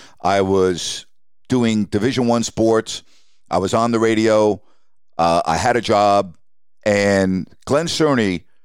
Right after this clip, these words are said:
was, without question, one of the most important figures in my broadcasting career, particularly at such an early age, to give me my own radio show twice a week,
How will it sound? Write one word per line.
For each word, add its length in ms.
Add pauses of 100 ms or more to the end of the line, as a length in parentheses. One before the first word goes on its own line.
(460)
was, 720
without 400
question, 640 (600)
one 160
of 40
the 80
most 260
important 720 (160)
figures 800 (300)
in 160
my 140
broadcasting 680
career, 520 (300)
particularly 1040 (440)
at 120
such 260
an 100
early 320
age, 260
to 60
give 160
me 80
my 220
own 360 (280)
radio 460
show 500 (100)
twice 340
a 60
week, 360